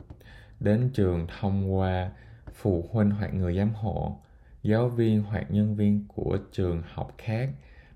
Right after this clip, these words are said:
bác sĩ hoặc chuyên gia cộng đồng. Quý vị có thể yêu cầu đề nghị đánh giá bằng lời nói hoặc văn bản nếu quý vị tin tưởng rằng con của mình có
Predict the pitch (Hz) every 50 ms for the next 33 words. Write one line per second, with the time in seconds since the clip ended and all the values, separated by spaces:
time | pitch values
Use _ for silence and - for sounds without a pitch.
0 | - - - 110 117 131 - - - - 92 - - 101 110 127 135 - - -
1 | - - - 95 85 80 - - - - 104 101 101 101 98 101 95 95 95 -
2 | - - - 82 82 82 82 82 80 80 80 80 - - - - - - - -
3 | - - - 107 113 120 127 131 131 117 107 90 85 85 - 113 123 131 - 92
4 | 101 - - 107 110 107 104 - - 92 90 87 87 90 87 87 87 82 78 80
5 | 80 - 90 101 110 113 113 107 104 101 107 110 107 98 87 87 85 85 82 80
6 | 80 78 78 82 90 95 98 104 117 131 135 135 - - - - - - - 87
7 | 78 78 - - 95 101 98 98 98 82 78 - 90 98 101 104 104 107 113 123
8 | 120 120 120 123 120 117 90 - - - - 101 104 101 101 82 82 87 98 104
9 | 95 82 82 87 - 101 98 95 95 98 - 95 95 101 104 101 95 85 85 82
10 | - - 92 92 95 104 113 131 135